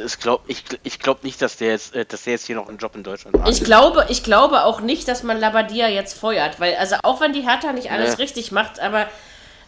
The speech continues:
Speaker 2: äh, ich würde jetzt nicht sagen, dass Labadia eine falsche Handschrift setzt, sondern ich glaube, da muss man noch ein bisschen Mentaltrainer holen oder so, weil das ist, teilweise
Speaker 1: Ja.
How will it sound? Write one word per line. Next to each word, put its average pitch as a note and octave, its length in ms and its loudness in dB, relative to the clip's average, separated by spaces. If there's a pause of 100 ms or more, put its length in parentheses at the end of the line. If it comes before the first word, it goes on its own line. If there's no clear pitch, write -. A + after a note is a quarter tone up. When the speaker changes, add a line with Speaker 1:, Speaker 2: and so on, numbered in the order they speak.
Speaker 2:
äh, G3+ 480 2 (120)
ich G#3+ 160 -8
würde B3+ 140 2
jetzt A#3+ 180 0
nicht B3+ 160 -6
sagen, C4 280 0
dass B3+ 160 -4
Labadia A#3+ 420 -2
eine A#3 120 -2
falsche A#3 420 -4
Handschrift G3 560 -6
setzt, G3 320 -4
sondern G#3 300 -4 (460)
ich - 100 -12
glaube, A3+ 260 2
da A3+ 140 2
muss A#3+ 180 -6
man A#3+ 120 -4
noch A3+ 140 -6
ein A#3 100 -6
bisschen A#3 400 -4 (600)
Mentaltrainer G#3 800 -4
holen G3 220 -6
oder F#3+ 200 -6
so, G3+ 160 -8
weil F#3+ 120 -4
das F#3+ 180 -10
ist, - 180 -16 (260)
teilweise A#3 500 0
Speaker 1:
Ja. - 100 2